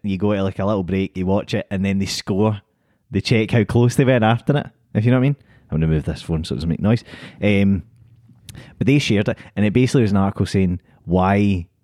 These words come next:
celebrity podcasts can fuck off. And it was about how every celebrity now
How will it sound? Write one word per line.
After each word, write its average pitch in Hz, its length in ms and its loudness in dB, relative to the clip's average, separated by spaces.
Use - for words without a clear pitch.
celebrity 90 640 0
podcasts - 920 -4
can 90 180 -6
fuck - 420 0
off. - 420 -6
And 104 140 0
it 110 60 -2
was 110 120 0
about 117 280 2
how 113 260 2
every 131 460 0
celebrity 104 580 -2
now 110 320 2